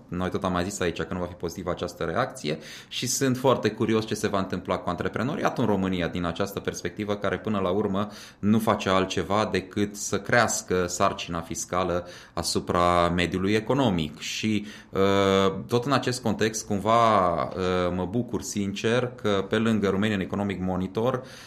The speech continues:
a mai lansat încă un instrument prin care studiem mediul economic, uh, din România în această săptămână la noi la facultate, da, o platformă care studiază evoluția antreprenoriatului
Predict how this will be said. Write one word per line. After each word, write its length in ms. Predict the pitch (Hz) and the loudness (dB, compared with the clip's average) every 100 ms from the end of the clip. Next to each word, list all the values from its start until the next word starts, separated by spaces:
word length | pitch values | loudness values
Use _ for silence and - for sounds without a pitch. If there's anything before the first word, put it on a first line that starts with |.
| - | -6
a 120 | - | 0
mai 140 | 110 110 | 4 4
lansat 300 | 110 151 135 | 4 2 0
încă 180 | 131 | 0
un 60 | 110 | 0
instrument 640 | 98 - 95 90 90 113 | 0 -2 -2 0 0 0
prin 180 | - 104 | -2 -2
care 220 | 104 95 | 2 2
studiem 360 | 95 98 95 107 | 0 -2 0 2
mediul 220 | 107 92 | 2 0
economic, 680 | - 95 101 98 95 - - | 0 0 0 0 -2 -4 0
uh, 540 | 92 90 87 87 87 | 2 4 4 4 2
din 160 | 80 95 | 0 -2
România 360 | 98 87 90 107 | 0 0 0 0
în 60 | |
această 300 | 87 101 - | -2 -4 -8
săptămână 600 | - - - 92 101 87 - - - - | -8 -6 -4 -2 0 -2 -6 -14 -14 -4
la 80 | 92 | 0
noi 160 | 101 | 2
la 100 | 92 | 2
facultate, 680 | 87 85 - 78 110 135 101 | 0 -4 -4 0 0 2 0
da, 180 | 85 113 | 2 2
o 60 | |
platformă 540 | 101 90 - 110 104 98 | 2 -2 0 0 0 0
care 380 | 98 90 90 87 | 2 2 2 0
studiază 520 | - 87 101 101 92 | -2 0 4 4 4
evoluția 360 | 80 92 - | 0 -2 0
antreprenoriatului 1040 | 90 82 85 90 87 87 90 113 143 143 | -2 -2 -4 -2 -2 0 0 0 -2 -4